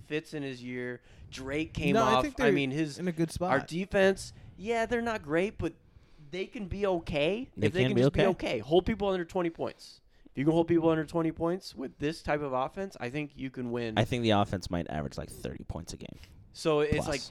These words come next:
Speaker 1: we get to a point now in, like, Arizona Cardinals fan base where you're like,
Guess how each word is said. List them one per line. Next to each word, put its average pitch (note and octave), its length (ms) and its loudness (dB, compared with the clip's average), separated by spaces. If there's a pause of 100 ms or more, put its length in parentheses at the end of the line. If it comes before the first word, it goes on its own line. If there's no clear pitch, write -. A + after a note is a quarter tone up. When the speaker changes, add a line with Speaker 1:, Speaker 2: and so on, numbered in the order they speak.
(140)
Speaker 1:
we C#3+ 120 -4
get E3 180 4
to F3+ 120 4
a D#3 40 6
point C#3 260 0
now B2+ 300 0
in, A#2+ 100 -2
like, A2 220 -6
Arizona A2+ 400 -2
Cardinals A2 560 -6 (100)
fan A#2 280 -4
base A#2+ 380 -4
where A2+ 120 -4
you're A2 120 -2
like, G#2 300 -8